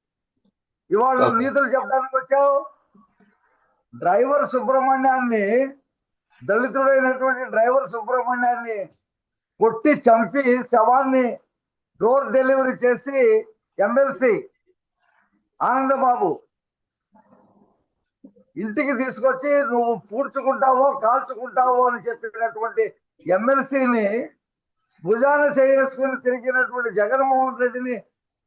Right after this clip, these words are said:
Speaker 1: ఆ రోజు ఎందుకు అడగలేదమ్మా? నువ్వు ఏ సినిమాల్లో యాక్ట్ చేస్తున్నావు అప్పుడు? ఇవాళ చేబ్రోలు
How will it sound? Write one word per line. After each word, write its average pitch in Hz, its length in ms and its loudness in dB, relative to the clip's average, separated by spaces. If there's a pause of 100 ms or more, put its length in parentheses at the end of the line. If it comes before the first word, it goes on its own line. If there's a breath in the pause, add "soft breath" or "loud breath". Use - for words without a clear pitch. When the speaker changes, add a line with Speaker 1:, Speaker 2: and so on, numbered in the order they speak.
Speaker 1:
ఆ 180 180 2
రోజు 262 420 4
ఎందుకు 240 320 2
అడగలేదమ్మా? 262 680 2
నువ్వు 240 160 0
ఏ 214 260 4
సినిమాల్లో 262 640 0 (400)
యాక్ట్ 240 280 0
చేస్తున్నావు 269 420 0
అప్పుడు? 285 460 0 (1800)
ఇవాళ 247 440 2 (1040)
చేబ్రోలు 262 880 2